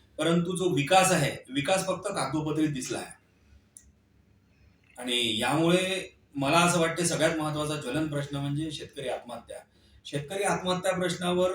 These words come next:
बरेच लोक बोललेत, त्यावर सरकारही भरपूर काही करतात, परंतु त्यानंतर होणारी जी वाताहत आहे,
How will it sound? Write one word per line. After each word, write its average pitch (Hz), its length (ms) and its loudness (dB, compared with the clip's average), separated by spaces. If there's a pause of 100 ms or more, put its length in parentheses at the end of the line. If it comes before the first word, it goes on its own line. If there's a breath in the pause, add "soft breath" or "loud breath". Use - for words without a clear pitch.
(120)
बरेच 175 360 0
लोक 175 240 -2
बोललेत, 160 400 2 (400 soft breath)
त्यावर 147 300 6
सरकारही 160 480 4
भरपूर 151 320 0
काही 165 160 0
करतात, 160 300 -2
परंतु 175 340 -4
त्यानंतर 165 500 -4
होणारी 143 380 -2
जी 147 120 -6
वाताहत 127 520 -4
आहे, - 260 -12